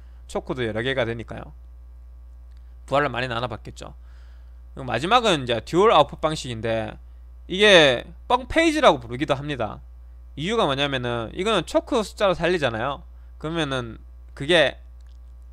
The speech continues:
<laughs> 정식 페이지라 하기 좀 애매하게 돼요.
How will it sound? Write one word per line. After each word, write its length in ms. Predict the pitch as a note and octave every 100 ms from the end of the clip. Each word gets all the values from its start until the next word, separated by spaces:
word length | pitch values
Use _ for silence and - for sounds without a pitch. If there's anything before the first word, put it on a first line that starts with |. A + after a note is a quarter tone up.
| -
<laughs> 960 | - - - - - - - - - -
정식 320 | D#3+ D#3 -
페이지라 280 | B3 A#3 G#3+
하기 120 | D#3+
좀 160 | D3 C3
애매하게 640 | - A#3 A#3+ G3 C3+ A2+
돼요. 400 | A2+ B2 D#3 -